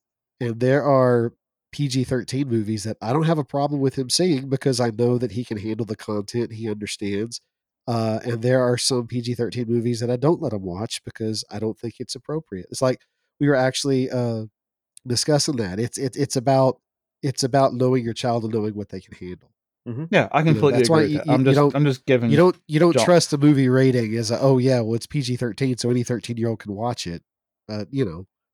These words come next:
Speaker 1: it, it
Speaker 3: Anyone who puts their
Speaker 1: changes.
Speaker 3: full trust in a, on a, in a film rating that is made by, I don't know, like, thirteen different random people, I, I would not trust.
Speaker 2: Mm-hmm.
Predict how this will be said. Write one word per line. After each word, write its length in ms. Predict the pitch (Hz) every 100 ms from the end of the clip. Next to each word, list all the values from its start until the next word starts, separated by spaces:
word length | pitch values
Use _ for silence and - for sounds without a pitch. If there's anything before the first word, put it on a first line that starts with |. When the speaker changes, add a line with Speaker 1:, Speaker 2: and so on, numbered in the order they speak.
| _ -
Speaker 1:
it, 40 |
it 20 |
Speaker 3:
Anyone 220 | 170 185 175
who 80 | 147
puts 120 | 160
their 40 | 147
Speaker 1:
changes. 60 | 127
Speaker 3:
full 160 | 147 151
trust 380 | - 147 151
in 80 | 143
a, 80 | 131
on 140 | 135 120
a, 80 | 110 _ -
in 80 | 113
a 60 |
film 260 | 107 123 127
rating 380 | 127 131 139 131
that 160 | -
is 180 | 101 98 _ _ _ -
made 240 | 113 117
by, 400 | 107 104 98 104 _ _ _ _ -
I 40 |
don't 160 | 123 117
know, 60 |
like, 180 | 110 95
thirteen 480 | - 127 127 139 117
different 380 | 113 - 117 95
random 400 | 110 120 113 110
people, 520 | 117 117 120 117 - -
I, 140 | 117
I 100 | 113
would 160 | 113 104
not 180 | 98
trust. 400 | - - - - - _ -
Speaker 2:
Mm-hmm. 220 | 110 98